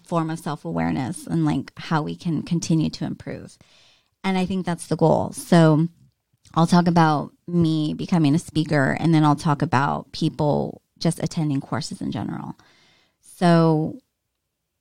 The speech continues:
I never saw myself as a public speaker, and that's what held me back a lot. Um, and I could be infinitely bigger than what I am now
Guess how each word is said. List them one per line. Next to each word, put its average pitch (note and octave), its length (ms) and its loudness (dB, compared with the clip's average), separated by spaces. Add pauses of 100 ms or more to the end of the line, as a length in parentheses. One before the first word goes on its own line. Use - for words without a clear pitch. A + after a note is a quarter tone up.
I E3+ 200 0
never F3+ 260 -4
saw E3+ 180 -8
myself D#3 360 0
as D#3 120 -6
a - 40 -6
public C#3 320 -8
speaker, - 540 -16 (180)
and E3 160 2
that's D#3 240 -2
what B2+ 160 -10
held D#3 280 -2
me D3+ 120 0
back - 420 -8 (160)
a D#3 80 -4
lot. C#2+ 460 -4 (200)
Um, D3 500 -2 (680)
and D#3+ 560 2 (180)
I E3 300 -6
could F3+ 280 -8 (160)
be D3+ 600 -4 (180)
infinitely G3 760 2
bigger D#3+ 400 -4
than D#3+ 340 -6
what D#3+ 240 -8 (140)
I D3 280 -8
am D#3+ 240 -2
now D#3+ 520 -4